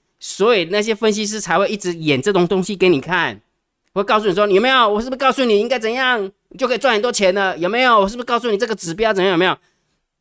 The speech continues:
你，你不会觉得像刚刚，如果假设那两位铁粉有没有去看到那，那一种节目，然后刚好那个节目有没有连续三天都准了，你不是就被洗脑走了吗？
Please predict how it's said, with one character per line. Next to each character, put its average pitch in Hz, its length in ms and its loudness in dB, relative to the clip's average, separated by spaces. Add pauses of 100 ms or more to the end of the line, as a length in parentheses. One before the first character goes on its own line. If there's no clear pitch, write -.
(120)
你， 175 160 0
你 190 360 -6
不 190 140 -4
会 254 80 4
觉 247 140 0
得 233 260 -2
像 254 280 -2 (200)
刚 202 200 -2
刚， 202 160 0 (100)
如 185 120 -2
果 202 100 2
假 139 140 -2
设 160 120 -2
那 180 180 0
两 135 200 -6
位 151 120 -4
铁 131 200 -8
粉 135 200 -10
有 101 80 -14
没 127 80 -8
有 127 120 -8 (280)
去 214 100 -8
看 208 160 -4
到 208 120 2
那， 208 100 2 (160)
那 190 160 -2
一 196 60 0
种 127 240 -4 (800)
节 135 180 -2
目， 156 300 2
然 143 100 -2
后 190 80 2
刚 - 160 0
好 170 60 0
那 196 80 0
个 185 100 -2
节 165 180 -2
目 196 140 2
有 143 100 0
没 170 120 -2
有 170 80 2
连 151 180 -2
续 202 100 -6
三 175 220 0
天 190 100 0
都 185 120 0
准 113 200 -12
了， 113 140 -10
你 117 160 -10
不 165 120 -6
是 180 40 -4
就 196 140 -2
被 202 100 0
洗 165 240 -4
脑 180 160 2
走 127 220 -4
了 120 80 -4
吗？ 127 180 -2